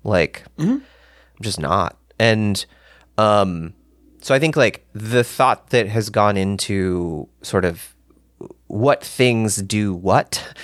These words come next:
Speaker 1: right? Like, which dice roll, which, which thing on the card tells you what thing. Um, I feel like this is a very, uh, y-,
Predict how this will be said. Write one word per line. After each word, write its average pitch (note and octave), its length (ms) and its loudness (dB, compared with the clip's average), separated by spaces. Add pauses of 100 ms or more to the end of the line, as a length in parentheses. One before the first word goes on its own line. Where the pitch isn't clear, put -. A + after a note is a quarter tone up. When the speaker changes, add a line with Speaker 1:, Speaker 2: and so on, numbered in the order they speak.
(120)
Speaker 1:
right? A#2+ 220 4
Like, G#2 180 2
which A2 320 0
dice G#2+ 360 2
roll, G2 300 4
which, - 420 -4
which G#2+ 320 -2
thing G2+ 280 -2
on F#2 140 -2
the F2 60 -4
card F2 680 0
tells F#2+ 420 -2
you F2 120 -6
what E2+ 220 -6
thing. B2 460 -4 (640)
Um, G2 400 0 (520)
I B2+ 60 0
feel C#3+ 200 -2
like C#3 200 0
this - 200 0
is A2+ 120 -2
a A2 60 0
very, G2+ 600 0 (260)
uh, E2+ 500 0 (800)
y-, G#2 180 -12